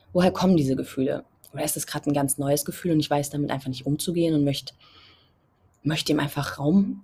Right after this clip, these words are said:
Raum geben und einfach reagieren? Was, was genau ist der Grund? Was, was, was macht das mit mir? Und weshalb habe ich jetzt gerade das Bedürfnis, dem eine reinzuhauen oder so und so zu reagieren oder die Person zu umarmen? Das können ja auch schöne Gefühle sein.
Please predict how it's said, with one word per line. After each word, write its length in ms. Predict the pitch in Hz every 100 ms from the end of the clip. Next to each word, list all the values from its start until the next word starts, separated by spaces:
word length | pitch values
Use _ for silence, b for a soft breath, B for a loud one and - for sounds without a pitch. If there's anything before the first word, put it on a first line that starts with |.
| -
Raum 240 | 147 196
geben 240 | 208 208 196
und 80 | 170
einfach 260 | 143 139
reagieren? 600 | 143 127 127 175 214 220
Was, 260 | 196 202 - b b b b b b b b b _ _ _
was 200 | 190 214
genau 240 | 196 190 175
ist 140 | 175
der 80 | 156
Grund? 400 | - 147 131 -
Was, 260 | 170 - -
was, 420 | 165 160 - -
was 220 | - 170 160
macht 260 | 190 -
das 140 | 151 135
mit 140 | 131
mir? 120 | 135
Und 120 | 135
weshalb 380 | 156 - 151 -
habe 120 | -
ich 80 | 143
jetzt 140 | 135 -
gerade 200 | 135 131
das 140 | -
Bedürfnis, 600 | 135 135 131 131 127 - _ -
dem 140 | 127
eine 200 | 131 131
reinzuhauen 580 | - 151 - 135 127 127
oder 400 | 131 139 135 143
so 200 | 139 165
und 100 | 165
so 160 | 160 165
zu 160 | 147
reagieren 520 | 135 131 127 131 131
oder 120 | 151 165
die 100 | 247
Person 280 | 240 233
zu 100 | 233
umarmen? 360 | 240 254 254 156
Das 100 | -
können 160 | 220 233
ja 60 |
auch 60 | 208
schöne 240 | - 196
Gefühle 320 | 156 - 147
sein. 180 | - -